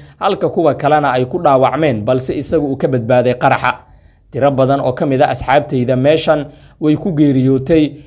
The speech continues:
Ilaahay ha u naxariisto, kuwa kalena way ku dhaawacmeen," ayuu mar kale yiri Cumar Xuseen. Waxaa kale oo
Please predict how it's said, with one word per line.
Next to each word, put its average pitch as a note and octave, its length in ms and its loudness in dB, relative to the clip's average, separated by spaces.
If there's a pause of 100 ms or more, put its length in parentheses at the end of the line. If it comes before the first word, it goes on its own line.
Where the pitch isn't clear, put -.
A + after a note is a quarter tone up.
(140)
Ilaahay D3 480 2
ha D#3 180 0
u F3+ 80 -4
naxariisto, C3+ 840 0 (220)
kuwa F3+ 220 2
kalena D#3 380 2
way A#2+ 180 0
ku E3+ 140 -6
dhaawacmeen," C3+ 560 2
ayuu D#3+ 220 2
mar D3 180 0
kale C3+ 160 -2
yiri B2 240 0
Cumar C3 320 -2
Xuseen. B2+ 340 0 (480)
Waxaa A#2 220 0
kale D3 200 0
oo D#3+ 160 0